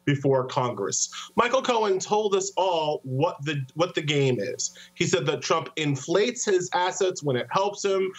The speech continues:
for instance, to get on the Forbes richest people in the world list, and he deflates his assets when it helps him, for instance, to hide his income on his tax returns.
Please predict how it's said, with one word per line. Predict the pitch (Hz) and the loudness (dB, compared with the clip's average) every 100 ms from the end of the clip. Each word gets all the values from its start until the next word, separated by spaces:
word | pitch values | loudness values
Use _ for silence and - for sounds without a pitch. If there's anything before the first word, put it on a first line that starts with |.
| - | -14
for | - - | -12 -2
instance, | 143 147 151 147 139 | -2 0 2 2 2
to | 135 120 | 2 4
get | 135 | 4
on | 139 131 | 2 0
the | 113 107 | -2 -4
Forbes | - 151 143 135 127 | 0 0 2 0 -2
richest | 135 139 135 - | -2 -2 -4 -4
people | 170 139 135 | -2 2 2
in | 120 | 2
the | 117 | 0
world | 185 190 190 190 | 2 2 2 2
list, | 185 185 - - - - - | 2 0 -4 -12 -16 -4 -2
and | 147 | 0
he | 170 151 | 0 0
deflates | 135 247 269 - 175 151 - | 2 2 0 0 -2 0 -2
his | 139 135 | -2 0
assets | 139 135 127 139 131 | -2 -2 -2 -2 -2
when | 131 131 | -2 -4
it | 131 | -2
helps | 139 117 - | -2 -2 0
him, | 127 127 127 - - | 0 2 0 -2 -6
for | - 139 | -4 0
instance, | 160 151 - 156 143 | 0 -2 -2 -2 -4
to | - 139 127 | -2 2 2
hide | 127 175 170 165 160 156 139 - - | 2 2 2 2 0 -2 -6 -14 -2
his | 135 127 | 0 0
income | 156 156 147 151 147 | 0 0 0 0 0
on | 123 131 | 0 0
his | 123 127 | -2 -2
tax | 120 113 - | -4 -4 -4
returns. | - 104 - - - - | -6 -6 -8 -12 -18 -20